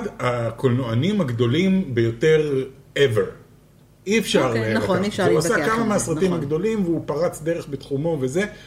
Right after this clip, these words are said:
Speaker 1: אבל זה אמירה כל כך עלובה, כאילו, וכל כך מטופשת, וכל כך לא מבוססת במציאות, כי לבוא ולהגיד, "They're invading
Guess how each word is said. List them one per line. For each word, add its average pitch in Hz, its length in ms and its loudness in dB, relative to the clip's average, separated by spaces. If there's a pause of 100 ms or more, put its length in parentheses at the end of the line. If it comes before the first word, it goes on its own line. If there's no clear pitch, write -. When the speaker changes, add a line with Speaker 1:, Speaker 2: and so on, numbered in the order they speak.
(920)
Speaker 1:
אבל 131 260 2
זה 120 260 -2
אמירה 135 440 2
כל 196 160 -2 (140)
כך 262 480 -4
עלובה, 139 680 2
כאילו, 226 260 2
וכל 139 200 -4
כך 208 180 0
מטופשת, 214 680 -2 (160)
וכל 143 260 -2
כך 269 280 2
לא 262 80 6
מבוססת 214 520 -2
במציאות, 170 720 -4 (420)
כי 170 120 -2
לבוא 170 300 2
ולהגיד, 185 480 0
"They're 135 160 2
invading 139 640 0